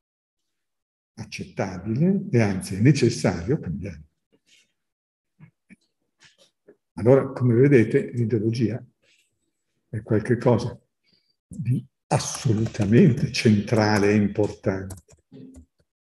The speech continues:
Non è quello che ci hanno insegnato, cioè un branco di scalmanati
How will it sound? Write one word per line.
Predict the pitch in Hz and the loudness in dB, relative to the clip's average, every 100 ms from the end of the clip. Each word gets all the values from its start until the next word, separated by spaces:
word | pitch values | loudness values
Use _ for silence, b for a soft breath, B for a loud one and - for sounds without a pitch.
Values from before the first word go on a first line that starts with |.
| _ _ _ _ _ _ _ _ _ _ _ 120 | _ _ _ _ _ _ _ _ _ _ _ 0
Non | 127 110 | 4 6
è | 147 170 - - _ _ - | 6 4 2 -8 _ _ -6
quello | - 135 120 127 | 4 6 8 4
che | 131 | 4
ci | - 131 | 0 2
hanno | 120 113 | 2 4
insegnato, | 110 107 113 113 107 104 - | 2 2 0 2 2 -2 -6
cioè | - 120 | -2 0
un | 120 127 113 | 0 0 2
branco | 131 131 127 | 2 2 2
di | 104 | -2
scalmanati | 104 - 117 113 107 104 110 123 120 127 123 - | -4 -4 0 2 2 0 0 0 -2 -2 -4 -6